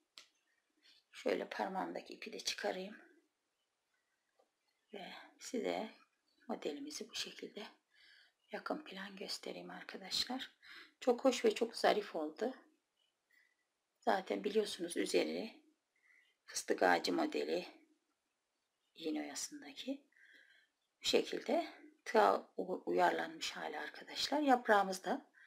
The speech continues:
çok uyumlu oldu ikisi. Çok güzel oldu arkadaşlar. Modelimizin yapılışı bu şekilde. Gördüğünüz gibi gayet zarif, şık bir, farklı bir modelimiz oldu.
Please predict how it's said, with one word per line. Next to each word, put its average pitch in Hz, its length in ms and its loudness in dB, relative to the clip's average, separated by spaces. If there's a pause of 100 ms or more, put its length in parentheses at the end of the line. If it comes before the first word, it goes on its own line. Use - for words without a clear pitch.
(1300)
çok 240 240 0
uyumlu 165 340 0
oldu 170 340 -4
ikisi. - 500 -6
Çok - 240 -4
güzel - 320 -4
oldu 165 340 -8
arkadaşlar. - 760 -6 (1120)
Modelimizin 285 540 8
yapılışı 269 460 6
bu 302 60 2
şekilde. - 580 2 (220)
Gördüğünüz 165 500 0
gibi - 220 -16
gayet 170 460 0
zarif, - 460 4
şık - 380 -2
bir, 170 180 -8 (1160)
farklı - 460 2
bir 165 120 -4
modelimiz 165 540 -6
oldu. - 360 -8